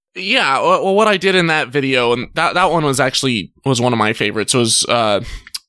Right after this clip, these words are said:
I revived Christopher Hitchens. So I have an, an animated Hitch coming back from the grave, and, you know, he rides his bicycle into the, the auditorium and,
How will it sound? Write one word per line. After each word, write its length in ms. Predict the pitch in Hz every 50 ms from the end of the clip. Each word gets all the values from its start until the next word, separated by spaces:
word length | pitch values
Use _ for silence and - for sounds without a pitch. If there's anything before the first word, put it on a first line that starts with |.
| _ _
I 80 | - 143
revived 520 | 151 143 147 123 147 143 156 165 139 - -
Christopher 440 | - 170 147 - - - - 127
Hitchens. 640 | 110 - 131 117 - 110 85 73 57 - - - - - _ _ - - -
So 140 | - - 147
I 80 | 135 143
have 220 | 156 151 151 -
an, 100 | 139 - - -
an 140 | 139 135
animated 640 | - 127 175 185 190 185 175 170 165 160 160 139 135
Hitch 360 | - 156 143 135 - - -
coming 340 | - - 156 147 151 147 143
back 280 | 139 131 127 139 -
from 180 | - - 143 127
the 80 | 120 117
grave, 560 | 113 135 120 113 117 117 117 113 107 - - _ _ _ _ _ _ - -
and, 340 | 131 123 120 120 117 117 107
you 80 | 113
know, 120 | 110 107 117
he 80 | 110
rides 320 | 117 139 123 135 139 117 120
his 100 | 127 117
bicycle 540 | - 117 117 127 - - 127 - 110 123
into 180 | 120 117 117 -
the, 380 | 107 107 104 98 98 117 - - - _
the 180 | - - 113 95
auditorium 880 | - 117 127 117 110 - - 139 120 120 120 123 120 117 117 117 110 107
and, 200 | 107 104 -